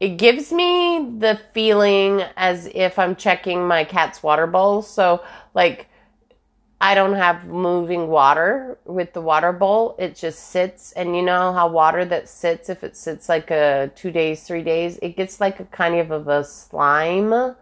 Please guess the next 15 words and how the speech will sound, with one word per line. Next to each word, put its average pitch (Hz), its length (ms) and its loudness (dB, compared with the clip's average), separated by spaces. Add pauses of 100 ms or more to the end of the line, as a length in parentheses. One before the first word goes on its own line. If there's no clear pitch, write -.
(480)
don't 151 320 0
even 135 260 -2
know 131 120 0
what 131 140 -2
that 120 180 -2
slime 131 320 -4
is, 113 240 -8
but 165 180 -4
let's 202 320 0
just 220 240 -6
assume 165 460 -4
that 151 140 2
it's - 200 -8
things 139 380 -4
growing 117 720 -2